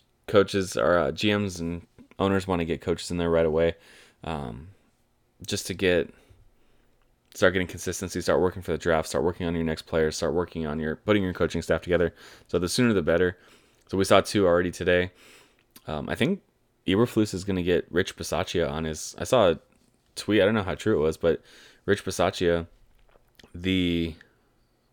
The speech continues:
interim coach for the Raiders that took him to the playoffs, gonna be the special teams coach for the Bears, which is good for him, but, you know, it kinda, it's the writing on the wall that he's not gonna be the head coach of the Raiders.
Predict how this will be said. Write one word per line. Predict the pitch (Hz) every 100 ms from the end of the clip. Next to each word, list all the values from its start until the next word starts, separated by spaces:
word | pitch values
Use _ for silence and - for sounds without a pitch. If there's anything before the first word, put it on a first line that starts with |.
| _ _ _ -
interim | 101 92
coach | 98 98
for | -
the | 87
Raiders | 82 117 - -
that | - 69
took | 98
him | 87
to | 80
the |
playoffs, | 73 95 82 76 - - - - - _ -
gonna | 101
be | 95
the |
special | 85 101 -
teams | - 98
coach | - 85
for | - 90
the | 85
Bears, | 73 87 78 - 98
which | 92
is | 90 - - - - _ _
good | - 113
for | 101
him, | 98 123
but, | 120 82 - _ _ _ _ _ _ -
you |
know, | 82
it | 87
kinda, | 85 101 92 85 - _ _ _ _ _ _ _ _ -
it's | -
the | 101
writing | 90 90
on | 90
the | 82
wall | 82 87
that | 71 78
he's | 82
not | 82 76
gonna | 82
be | 78
the |
head | 78 76
coach | 85
of | -
the | 73
Raiders. | 85 78 -